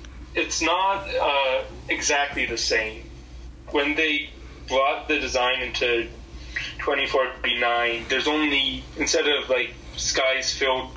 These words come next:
with advertisements and streets, it's only sections, but mostly everything's shrouded in darkness.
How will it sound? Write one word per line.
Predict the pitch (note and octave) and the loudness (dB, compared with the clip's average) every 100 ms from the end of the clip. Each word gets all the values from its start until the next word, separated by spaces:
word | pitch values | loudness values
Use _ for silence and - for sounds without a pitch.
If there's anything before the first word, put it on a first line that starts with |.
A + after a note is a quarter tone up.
| - | -2
with | B2+ B2 | -2 2
advertisements | B2+ B2 B2 A#2+ B2+ B2 A#2 A#2+ A#2+ A#2+ A#2 A#2 | 2 2 0 0 2 2 0 0 0 0 0 0
and | - A#2+ A2 | 2 0 2
streets, | - - - - - - - - - - - - - | 0 0 0 2 0 0 -2 -4 -10 -8 -8 -6 -4
it's | - | 0
only | F3 F3+ F3+ D#3 B2+ - - - - - - | 2 2 2 0 -4 -12 -14 -14 -8 -6 -2
sections, | - - D3 C3 - C3+ A#2+ A#2 - | -2 0 0 2 2 2 0 -4 -4
but | E3 - | -2 0
mostly | C3+ D#3+ - D3+ | 0 0 0 0
everything's | B2+ C3 C3 D3 A#2+ A2+ | 2 0 0 0 0 0
shrouded | - B2+ A#2 A#2 A#2 | 2 4 4 2 2
in | A2+ G#2+ | 0 2
darkness. | A2+ A2 G#2+ - A2+ - - - - | 2 2 0 -2 -2 0 0 0 0